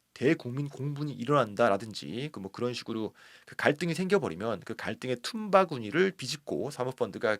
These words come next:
기업 사냥을 들어가는 겁니다. 그 대상에서 대기업도 예외가 아니라는 거죠.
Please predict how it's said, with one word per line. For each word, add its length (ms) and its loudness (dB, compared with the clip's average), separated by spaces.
기업 340 -2
사냥을 600 -2
들어가는 460 -4
겁니다. 360 -8
그 140 0
대상에서 720 -2
대기업도 420 -2
예외가 340 0
아니라는 300 -2
거죠. 400 -10